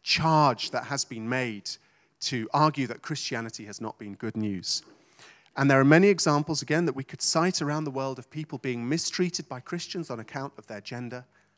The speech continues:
or their sexuality. Sometimes it's been women in general who have been disadvantaged, or sometimes it's been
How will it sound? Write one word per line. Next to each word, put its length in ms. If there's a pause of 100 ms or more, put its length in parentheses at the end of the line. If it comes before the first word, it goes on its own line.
(160)
or 80
their 120
sexuality. 720
Sometimes 680 (280)
it's 140
been 260
women 360
in 120
general 480 (360)
who 120
have 200
been 200
disadvantaged, 1080 (440)
or 100
sometimes 520
it's 160
been 360